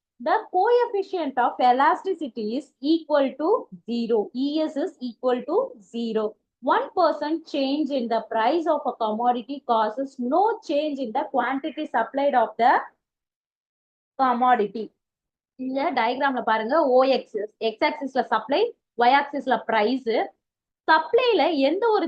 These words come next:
சேஞ்சஸுமே இல்லாம ஒரே ஒரு லைன் மட்டும்தான் நம்ம என்ன பண்ணிருக்கோம்? டிரா பண்ணிருக்கோம். இந்த லைன் என்ன லைன்னா சப்ளை லைன். இந்த சப்ளை லைன் இங்க டிரா பண்ணிருக்கோம். ஏன் அப்படின்னா சப்ளைல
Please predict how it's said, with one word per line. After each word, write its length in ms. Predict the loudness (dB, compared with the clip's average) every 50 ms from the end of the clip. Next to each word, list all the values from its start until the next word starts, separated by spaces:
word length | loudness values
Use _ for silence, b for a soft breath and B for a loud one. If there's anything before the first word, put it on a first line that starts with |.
| -4 -2
சேஞ்சஸுமே 540 | -2 -2 -2 0 -2 -4 -4 -4 -4 -4 -2 -2 0
இல்லாம 360 | 2 2 2 2 2 0 0 2 2 2
ஒரே 160 | 2 2 2 0 2 2 2
ஒரு 140 | 2 2 0 0 0
லைன் 200 | 2 2 2 0 0 -2
மட்டும்தான் 400 | -4 -4 -4 -4 -2 0 -2 -2
நம்ம 140 | -2 -2 -4
என்ன 100 | -4 -4 -4
பண்ணிருக்கோம்? 440 | -4 -4 -8 -2 0 0 0 0 -2 -8 _ _ _ _ _ _
டிரா 140 | 4 4 6 6 4
பண்ணிருக்கோம். 1120 | 0 0 0 -4 -6 _ _ _ _ _ _ _ _ _ _ _ _ _ _ -6 -6 -4 -2 0 0
இந்த 140 | 2 2 2 4 4
லைன் 180 | 4 4 2 2 0
என்ன 120 | 0 0 0 0 0 0 2 2
லைன்னா 320 | 2 2 2 0 0 0 0 -2 -4 -2 _
சப்ளை 440 | 2 2 2 0 -2 0 2 2 4 4 2
லைன். 260 | 2 2 2 2 -2 -4 -6 -8 _ _ _ _ _ -8 -6
இந்த 140 | -2 -2 -2 0 0
சப்ளை 260 | -2 0 0 0 0 2 2
லைன் 160 | 2 2 0 0 0
இங்க 200 | 0 2 2 0 0 2
டிரா 120 | 2 2 2 2
பண்ணிருக்கோம். 400 | 0 -4 -4 -4 -4 -6 -8 -8 -10 _ _ _ _ _ -2 0 2 4
ஏன் 140 | 4 4 2
அப்படின்னா 320 | 2 2 0 0 0 2 0 0 -2 -4 _ _ _ _ _ _ _ _ _ _ _ _ _
சப்ளைல 400 | 2 2 2 2 2 2 6 6